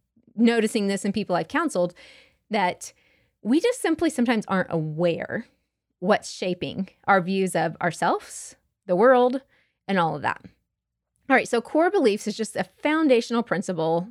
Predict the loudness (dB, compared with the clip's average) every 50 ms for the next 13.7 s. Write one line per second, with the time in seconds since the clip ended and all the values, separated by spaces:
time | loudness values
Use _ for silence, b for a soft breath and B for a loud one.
0 | -4 -2 -2 -2 -2 -4 -6 -6 -6 -6 -8 -12 -18 _ _ _ _ _ _ _
1 | _ _ 0 2 2 4 2 0 _ _ _ 0 4 6 6 6 6 6 6 4
2 | 0 -2 _ 0 2 2 0 0 0 2 2 2 2 0 0 -2 -2 -2 -4 -4
3 | -4 -6 -8 -6 -2 0 2 2 2 0 -4 -8 -8 -10 -8 -4 -4 -2 0 0
4 | 0 0 0 2 2 4 4 4 4 2 2 2 2 0 -4 -2 -2 -2 0 0
5 | -2 -2 -2 -2 -2 -2 -2 -2 -2 -2 -2 0 2 2 2 0 -4 -6 -2 0
6 | 0 0 0 -2 -2 -2 0 0 0 2 2 0 0 0 -2 -2 -2 -2 -2 -2
7 | -4 B B B B B B B 0 2 2 0 0 2 4 6 6 6 6 4
8 | 2 0 -2 -2 -2 -2 -4 -4 -4 -4 -2 0 0 0 0 0 -2 -4 -2 -2
9 | -2 -2 -2 -2 -4 -6 -10 _ _ _ _ _ _ _ _ _ _ _ _ _
10 | _ _ _ -6 -4 -4 -2 0 0 0 0 0 0 -2 -2 -6 _ _ -2 0
11 | 0 0 0 2 2 2 2 0 -2 -4 -4 -4 -4 -4 -4 -4 -6 -6 -6 -6
12 | -4 -2 0 0 -2 -2 -4 -4 -4 -2 -2 0 0 0 0 0 0 0 -2 -2
13 | -4 -6 -6 -4 -4 -4 -4 -6 -10 -12 -14 -16 -20